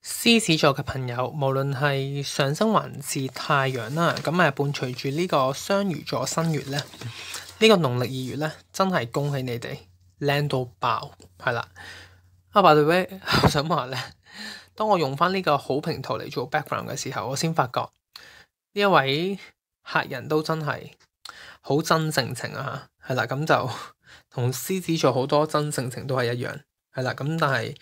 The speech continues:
唔知呢位客人會唔會都係獅子座呢？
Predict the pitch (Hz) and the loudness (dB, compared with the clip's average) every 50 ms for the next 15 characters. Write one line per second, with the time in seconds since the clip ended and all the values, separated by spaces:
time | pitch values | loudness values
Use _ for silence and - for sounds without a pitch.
0 | - - - - - - - - - 131 127 120 165 170 185 196 170 151 151 - | -16 -18 -16 -16 -18 -20 -20 -12 -8 -6 -2 0 2 4 4 6 6 6 6 6
1 | 156 139 135 - - - - 139 143 139 123 117 123 151 170 165 151 120 120 - | 4 0 0 -2 -8 -8 -4 -4 -2 -2 -2 -2 0 0 0 0 0 -2 -4 -4
2 | - 165 160 156 147 147 120 123 156 190 208 | -6 -4 -4 -2 2 2 4 4 4 4 2